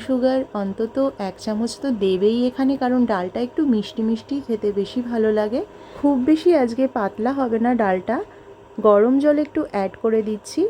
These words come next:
যতটা প্রয়োজন ততটাই আমি দিয়ে দিচ্ছি। এবার তোমরা কতটা এটা পাতলা বা ঘন খাবে, সেই রকম হিসাবে তোমরা গরম জল অ্যাড করে নিও। এবারে দিয়ে দেব একদম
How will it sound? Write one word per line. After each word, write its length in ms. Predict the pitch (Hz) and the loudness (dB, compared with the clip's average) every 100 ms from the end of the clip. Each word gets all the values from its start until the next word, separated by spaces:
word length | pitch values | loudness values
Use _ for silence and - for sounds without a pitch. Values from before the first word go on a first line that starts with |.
| - 214 | -2 0
যতটা 360 | 208 196 208 240 240 | 0 0 -2 -2 0
প্রয়োজন 400 | 233 220 226 277 320 | 4 4 4 0 0
ততটাই 420 | 269 226 226 254 254 | -2 -2 -2 0 2
আমি 120 | 247 247 214 | 2 2 0
দিয়ে 180 | 208 208 | 0 0
দিচ্ছি। 360 | 208 - - 294 415 - - - - | -2 -6 -6 -6 -6 -12 -20 -6 -2
এবার 200 | 196 196 196 - | 2 2 0 -2
তোমরা 320 | 233 233 254 339 311 | 0 2 2 2 0
কতটা 380 | 254 254 262 269 285 - - - | 0 0 0 -2 -4 -8 -12 -8
এটা 160 | 208 214 214 | -2 -2 -2
পাতলা 400 | 220 196 - 233 247 | -4 -4 -2 0 2
বা 80 | 254 247 | 0 -2
ঘন 220 | - 202 190 220 | -4 -4 -2 -4
খাবে, 280 | 220 196 214 415 - - | -4 -2 -2 -2 -8 -4
সেই 240 | 233 208 214 | 0 2 2
রকম 260 | 220 262 277 269 | 2 0 0 -2
হিসাবে 400 | 220 - 233 226 349 403 | -8 -6 -4 0 -2 -2
তোমরা 280 | 202 185 190 190 - - | -2 0 -2 -2 -10 0
গরম 280 | 202 190 196 202 | 2 2 -2 -2
জল 140 | 254 392 - | 0 0 -2
অ্যাড 160 | 190 - | -8 -4
করে 200 | 185 180 180 | -4 -2 -4
নিও। 200 | 180 180 185 - - - - 220 | -6 -8 -12 -20 -20 -20 -2 0
এবারে 260 | 214 247 294 | 2 2 2
দিয়ে 140 | 285 285 294 | 2 2 0
দেব 140 | 277 311 320 - 220 | 0 0 0 -2 -4
একদম 260 | 196 208 | 0 2